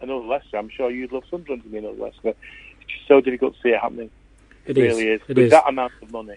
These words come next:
Speaker 2: Thanks for bringing the studio up, uh, and, and doing that. Um, what, what's life like generally in the Championship now? This is quite new for Sunderland in the context we've been in the Premier League,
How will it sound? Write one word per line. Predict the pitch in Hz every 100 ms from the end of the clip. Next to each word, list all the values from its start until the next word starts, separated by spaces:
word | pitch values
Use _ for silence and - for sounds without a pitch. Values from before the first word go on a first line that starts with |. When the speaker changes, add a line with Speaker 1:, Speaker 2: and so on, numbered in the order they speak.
| -
Speaker 2:
Thanks | 156 139
for | 147
bringing | 165 170
the | 165
studio | - 156 131 123 127
up, | -
uh, | 143
and, | 131 123 131 135 127
and | 151 135 123
doing | 123 120
that. | 123 156 - -
Um, | 147 135 135 131 131 131 127 - - - _ 277 277 240
what, | 165 180 - - - 453 370 - _ _ - 285 - _ - _ - 202 143 214
what's | 165 160 170 -
life | 170 180 -
like | 147 120
generally | 147 131
in | 123
the | 117
Championship | - 120 107 131
now? | 113 110
This | 143
is | -
quite | - 175
new | 151 160 170
for | 151
Sunderland | - 131 113 110
in |
the | 107
context | - 123 - 117 -
we've | 110
been | 127
in | 117
the |
Premier | - 131 123
League, | 113 110